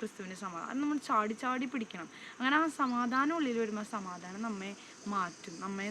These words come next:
മാനസാന്തരത്തിലേക്ക് നയിക്കും. അപ്പോൾ ക്രിസ്തുവിൻ്റെ സമാധാനം നമ്മുടെ ഹൃദയത്തെ ഭരിക്കട്ടെ എന്ന് പ്രത്യേകമായിട്ട് ആശംസിക്കുന്നു, പ്രാർത്ഥിക്കുന്നു. ക്രിസ്തുവിൻ്റെ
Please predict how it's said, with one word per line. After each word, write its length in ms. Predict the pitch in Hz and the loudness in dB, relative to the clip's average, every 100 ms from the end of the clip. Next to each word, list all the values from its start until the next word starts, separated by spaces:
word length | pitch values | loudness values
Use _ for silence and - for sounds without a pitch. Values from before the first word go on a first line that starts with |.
| 214 | 0
മാനസാന്തരത്തിലേക്ക് 1040 | 190 180 185 202 196 196 196 220 214 214 247 | 0 -2 -4 -6 -4 -4 -4 0 0 2 0
നയിക്കും. 280 | 202 165 - - - - | -2 -6 -12 -14 -18 -6
അപ്പോൾ 160 | 269 - | -6 -4
ക്രിസ്തുവിൻ്റെ 460 | 240 - 302 311 330 | -6 -4 -2 0 2
സമാധാനം 480 | 330 240 196 185 190 196 | 2 2 0 -4 -8 -6
നമ്മുടെ 220 | 185 180 | -6 -8
ഹൃദയത്തെ 480 | - 185 - 165 202 190 | -8 -8 -8 -8 -6 -4
ഭരിക്കട്ടെ 560 | 190 165 - 190 - 240 208 | -6 -8 -10 -10 -2 -2 0
എന്ന് 180 | 180 180 - - - | -4 -10 -14 -16 -10
പ്രത്യേകമായിട്ട് 640 | 208 - 233 254 247 202 196 | -10 -2 0 2 0 -2 -6
ആശംസിക്കുന്നു, 720 | 175 - 170 170 - - 175 175 156 | -8 -10 -12 -12 -14 -12 -12 -10 -6
പ്രാർത്ഥിക്കുന്നു. 640 | 175 165 - 190 - 170 170 | -4 -4 -6 -12 -12 -14 -12
ക്രിസ്തുവിൻ്റെ 420 | 208 - 233 | -14 -4 0